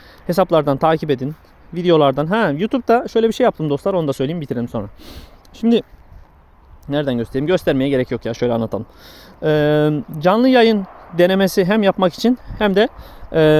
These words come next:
Ramazan'da böyle bazen izleyecek bir şey bulamaz da canlı, canlı bir farklı oluyor yani. Video açıp izlemekten daha farklı oluyor. E, canlı yayın açan insanlar olabilir diye. E, böyle son bir aydaki videolarımızdan bir gün sürecek kadar bir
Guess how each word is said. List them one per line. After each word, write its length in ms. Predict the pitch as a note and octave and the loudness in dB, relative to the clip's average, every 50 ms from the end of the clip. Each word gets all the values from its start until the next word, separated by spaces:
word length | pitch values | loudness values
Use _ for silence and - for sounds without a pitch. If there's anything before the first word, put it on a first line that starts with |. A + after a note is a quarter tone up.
| D#3+ D#3+ D#3 D3+ C#3+ - - - | 4 4 2 -2 -6 -10 -6 0
Ramazan'da 420 | F3+ G3 G3+ G#3 G3 G#3+ G3+ G3+ G3+ | 0 2 2 2 2 2 2 4 4
böyle 200 | G3+ G3 F#3 F3+ | 4 4 4 4
bazen 260 | F#3 F3+ E3+ F3+ F3+ | 4 4 2 0 -2
izleyecek 400 | E3+ E3 E3 F3 F3 E3 F3 - | -2 0 2 2 2 2 0 -4
bir 60 | - | 0
şey 120 | - F3 D#3+ | 0 2 2
bulamaz 380 | E3+ E3+ E3 E3+ E3 D#3 D3 | 4 4 4 4 2 2 2
da 140 | D#3 D3+ C3+ | 0 -2 2
canlı, 420 | B2+ D3 D3 D3+ D3+ D3+ D#3 D#3+ - - - - | 2 2 2 2 0 -2 -2 -4 -6 -14 -18 -6
canlı 320 | - D#3+ E3 G3 G#3 G3+ | -4 -2 -2 -2 -4 -4
bir 80 | G#3+ G3+ | -6 -6
farklı 320 | - - G3+ G3+ - A3+ | 0 0 0 0 0 0
oluyor 180 | G3 D#3 C#3 C3 | 0 2 2 2
yani. 180 | B2 A#2+ B2 B2+ | 2 2 0 -2
Video 220 | D3+ D3+ F3 E3 | -2 0 2 2
açıp 180 | D3+ - - D#3+ | 2 0 -4 -8
izlemekten 420 | C#3+ D#3+ D#3 D3 C#3+ - D#3 D3+ | -4 -2 -2 -2 -2 -4 -2 2
daha 140 | D3 D3+ D3+ | 2 2 2
farklı 260 | D3+ C#3 A#2+ A2+ A2+ | 2 -2 0 0 -2
oluyor. 200 | A2 A#2 D3+ - - - - - - - - - - - - - - - - | 0 0 -2 -2 -4 -12 -18 -18 -18 -18 -18 -18 -20 -20 -20 -16 -14 -10 -10
E, 80 | D3 C#3+ | -6 -2
canlı 240 | E3 D#3 D3+ E3 E3 | 0 0 0 0 0
yayın 240 | E3 D3 D3 C#3+ - - - | 0 0 -2 -4 -6 -10 -8
açan 340 | - - - - D3+ C#3+ C3+ - | -8 -6 -2 -2 -2 -2 -2 -6
insanlar 380 | - D3+ C3+ - D3 D3 D3 C#3 | -6 -6 -2 -2 0 0 0 0
olabilir 440 | C3+ C3 B2+ B2+ C#3+ D#3+ F3 E3 D3 | 2 0 0 -2 -2 -4 -4 -2 0
diye. 180 | D3 E3+ A3 - - - - - - - - - - - | 0 0 -2 -2 -8 -18 -18 -20 -20 -20 -20 -20 -16 -4
E, 200 | - D#3+ D#3 E3 | -2 0 2 4
böyle 180 | G3 A3+ G#3+ G#3 | 4 4 4 4
son 260 | - - B3+ B3+ A#3 | 2 2 2 2 4
bir 100 | A#3 A#3 | 4 4
aydaki 340 | A#3+ G#3+ G3 F3+ - - E3 | 4 4 4 2 0 0 -4
videolarımızdan 760 | F3 F#3 G3+ G#3 F#3 F3 D#3+ D#3 D3+ D3+ D3 D#3+ G#3 B3 B3 - - - - - | -2 2 4 4 6 6 4 4 2 0 0 0 0 -2 -2 -6 -10 -12 -10 -2
bir 180 | G3 A#3+ A#3 | 0 0 0
gün 260 | F#3+ F3+ F3+ F#3 G3 - - - - - - - | 2 0 -2 -4 -6 -10 -14 -20 -20 -20 -20 -10
sürecek 400 | - - F#3 F#3 E3+ G3+ F3+ - | -2 2 2 2 2 2 -2 0
kadar 260 | D#3+ D3 E3 F#3 - - - | 2 2 2 2 0 -4 -6
bir 220 | F#3 F3+ F3+ F3 | -2 -2 -2 -2